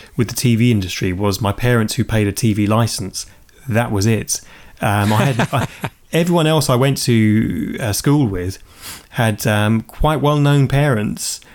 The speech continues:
Um, I was, <laughs> I was in the same term as, um,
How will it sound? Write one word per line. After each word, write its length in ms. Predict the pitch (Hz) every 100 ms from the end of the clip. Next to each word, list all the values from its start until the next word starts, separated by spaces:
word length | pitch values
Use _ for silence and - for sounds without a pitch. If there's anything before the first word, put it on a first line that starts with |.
| _ _
Um, 600 | - 101 98 101 98 95 - - - - -
I 160 | - 135
was, 240 | 127 113 127 - - -
<laughs> 360 | - - - -
I 80 | 127
was 160 | 127
in 80 | 131
the 60 | 117
same 260 | - 139 131
term 420 | - 131 117 110
as, 340 | 107 101 - - - - - - -
um, 600 | - 101 98 101 101 98